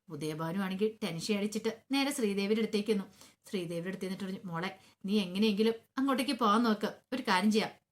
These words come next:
ഞങ്ങള് നിന്നെ അവിടെ കൊണ്ടേ ആക്കട്ടെ" എന്ന് ചോദിച്ചു. ശ്രീദേവി പറഞ്ഞു, "ഒരു കാര്യം ഞാൻ പറഞ്ഞേക്കാം, ഹ,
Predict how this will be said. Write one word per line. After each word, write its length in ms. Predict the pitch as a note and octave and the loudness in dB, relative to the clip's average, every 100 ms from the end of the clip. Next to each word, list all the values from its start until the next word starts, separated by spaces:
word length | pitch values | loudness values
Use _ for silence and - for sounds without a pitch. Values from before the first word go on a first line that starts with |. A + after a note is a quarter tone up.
| _ _ G3+ - - - | _ _ -12 -12 -20 -6
ഞങ്ങള് 300 | D4 D4+ D4+ - - _ | 0 2 0 -2 -8 _
നിന്നെ 200 | G#3+ G#3 G#3+ | 2 4 4
അവിടെ 120 | G#3+ | 2
കൊണ്ടേ 240 | G#3+ G#3+ | 2 2
ആക്കട്ടെ" 320 | F#3+ E3+ G3 | 2 -2 -2
എന്ന് 120 | G3+ A3 | 2 2
ചോദിച്ചു. 200 | G3+ G3 | 2 -4
ശ്രീദേവി 400 | - F3+ D#3+ E3+ | -8 -6 -4 -2
പറഞ്ഞു, 220 | G3 G3+ G#3+ - | -2 0 -2 -6
"ഒരു 120 | E3+ G3 | -12 0
കാര്യം 320 | G3+ F3 G#3 | 2 2 2
ഞാൻ 140 | A#3+ | 2
പറഞ്ഞേക്കാം, 400 | A#3+ G3+ F#3+ F#3 - _ _ _ | 2 0 0 -4 -4 _ _ _
ഹ, 40 | - | -4